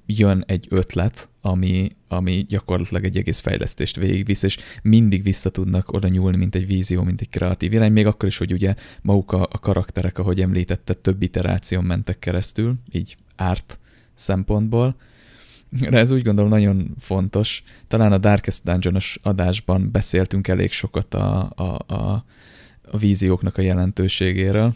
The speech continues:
és hát ez, ez ennyire vé-, fe-, vinni tudja a hátán, el tud vinni egy ilyen projektet. Ö, amit még említettél, hogy, hogy nem playtesteltetek, így a kalandjátékokkal kapcsolatban most, hogy kutattam, ö,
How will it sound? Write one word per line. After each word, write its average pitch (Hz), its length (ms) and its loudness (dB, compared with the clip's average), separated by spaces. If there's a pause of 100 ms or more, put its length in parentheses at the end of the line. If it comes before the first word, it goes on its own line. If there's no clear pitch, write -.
és - 220 -2
hát 113 200 0
ez, 113 240 0
ez 120 140 -4
ennyire 98 360 2
vé-, 95 320 0 (240)
fe-, - 260 -2 (180)
vinni 113 240 2
tudja 95 360 -2
a 92 40 2
hátán, 98 640 -2 (580)
el 95 200 0
tud 95 180 -2
vinni 92 220 2
egy 92 160 0
ilyen 92 200 0
projektet. 95 640 -4 (180)
Ö, 73 300 -8
amit 165 260 -2
még 117 100 0
említettél, 110 520 2
hogy, 107 180 4
hogy 110 180 2 (120)
nem 101 260 2
playtesteltetek, 98 1160 -2 (260)
így 110 360 -2 (360)
a - 100 -12
kalandjátékokkal 101 1200 -2
kapcsolatban 98 480 -2
most, 95 220 -2
hogy 98 140 -2
kutattam, 104 760 -2 (300)
ö, 95 120 -4